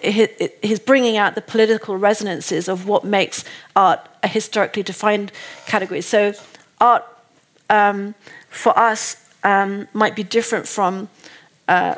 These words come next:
what art was considered to be hundreds or thousands of years ago. It might be different culturally speaking as well. And I personally don't think that's a, a problem, which is not to say, uh, that,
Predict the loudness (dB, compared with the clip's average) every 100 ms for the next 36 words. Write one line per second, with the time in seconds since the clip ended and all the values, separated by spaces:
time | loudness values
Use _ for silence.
0 | -8 0 0 0 -8 _ _ -4 2 2
1 | 0 -8 _ -12 -8 -6 -4 -4 -6 -6
2 | -2 -2 -2 -8 _ _ -10 -6 -2 -2
3 | -2 0 -2 -2 -10 -4 -2 0 0 2
4 | 0 0 -2 -2 -6 -8 -8 -8 -10 -18
5 | -20 -20 -20 _ _ _ _ _ _ -2
6 | 0 0 0 -4 -2 -4 -2 -4 -6 -10
7 | _ -20 _ -4 2 4 4 4 -2 -8
8 | -8 0 2 2 0 0 -2 -4 0 0
9 | -2 -2 0 0 -4 -12 _ -4 -4 -6
10 | -6 -6 0 0 2 0 -2 -8 -16 -20
11 | -20 _ -4 0 4 4 4 -2 2 4
12 | 4 2 -2 -16 _ _ 0 2 2 0
13 | -2 -8 -6 0 0 -2